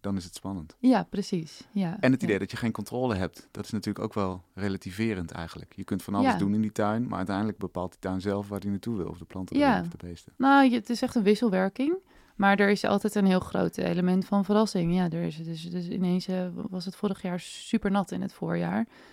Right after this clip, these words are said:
Speaker 2: En kwamen er uit ieder holletje en gaatje overal, eh, duizenden slakken vandaan.
Speaker 1: Ja.
Speaker 2: En daar kan je <laughs> gewoon niet zoveel aan doen. Eh, dus er zijn heel veel, eh, we-, ja, van dat soort, dat soort dingen waar je echt aan over moet geven. En nu in het voorjaar vind ik het altijd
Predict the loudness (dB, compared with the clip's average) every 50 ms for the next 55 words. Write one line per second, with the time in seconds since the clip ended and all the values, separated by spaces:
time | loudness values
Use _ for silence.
0 | -20 -20 _ _ -2 0 2 2 0 0 0 0 2 2 2 0 -2 -2 -4 -4
1 | -4 -4 -4 -4 -4 -2 0 0 2 2 2 0 0 0 0 0 0 0 0 -2
2 | -4 -4 -4 -4 -4 -2 -2 -2 -2 -4 -4 -2 0 0 0 0 0 0 0 2
3 | 0 0 -2 -2 -2 -2 -2 0 0 -2 -2 -2 -2 0 0 0 0 0 0 0
4 | 0 0 -2 -2 -2 -6 -6 -4 -4 -2 0 0 0 -2 -2 -6 -6 -6 -8 _
5 | _ -6 -4 0 2 2 2 2 2 0 0 0 0 0 -2 -4 -4 0 2 2
6 | 4 4 4 4 4 2 2 2 0 0 -2 -4 -8 -20 -20 -20 -20 -20 -18 _
7 | -2 0 2 4 4 4 2 2 0 -2 -4 -4 -2 0 0 2 2 0 0 -2
8 | -2 -2 -2 0 -2 -2 -4 -4 -6 -6 -6 -4 -4 -4 -4 -6 -6 -6 -8 -8
9 | -10 -10 -10 -10 -10 -8 -6 -2 -2 0 0 -2 -4 -6 -8 -8 -8 -8 -8 -6
10 | -4 -2 -2 -2 -2 -4 -6 -6 -8 -12 -14 -12 -8 -6 -6 -6 -6 -10 -10 -10
11 | -12 -10 -2 4 4 6 6 6 4 4 0 0 -2 -2 -2 -2 -2 -4 -4 -2
12 | -2 -2 -2 0 0 -2 -2 -2 -2 -2 -2 -2 -2 -2 -2 0 2 4 4 4
13 | 4 2 0 -6 -20 -20 _ _ _ _ _ _ -4 -4 -4 -4 -2 0 0 2
14 | 2 0 0 -2 -4 -6 -6 -6 -8 -8 -6 -6 -6 -6 -8 -8